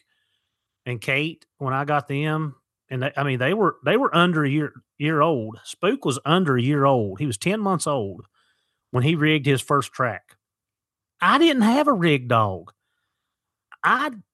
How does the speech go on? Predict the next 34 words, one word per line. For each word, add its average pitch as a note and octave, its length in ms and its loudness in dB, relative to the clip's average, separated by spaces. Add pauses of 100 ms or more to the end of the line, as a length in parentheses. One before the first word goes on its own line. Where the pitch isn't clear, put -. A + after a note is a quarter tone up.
(320)
put F#3+ 160 0
him B3 120 0
up A#3+ 160 0
on A3+ 140 0
top A3+ 280 0
of G3+ 60 -12
the E3 60 -8
truck G#3 480 -4 (300)
and C3+ 280 -6
was A#2 160 -8
going G#3 600 -2 (580)
out F#3+ 240 0
the F3 80 0
road F#3 600 2 (240)
<clears throat> - 40 0
with E3+ 420 4
him F3 280 0
and C#3 140 -4
Pearl, F3 560 -2 (680)
and A#2 760 -4 (1300)
I C#3 180 -2
don't C#3+ 140 -2
know C3+ 80 -4
what C3 180 0
else B2 200 -2
it A#2+ 60 -16
was, A2 440 -4
but - 180 -8
I C#3 60 -4
had F3 180 0
three A3 200 0
dogs F#3+ 400 2
up A2 180 -4
there, G2 340 -12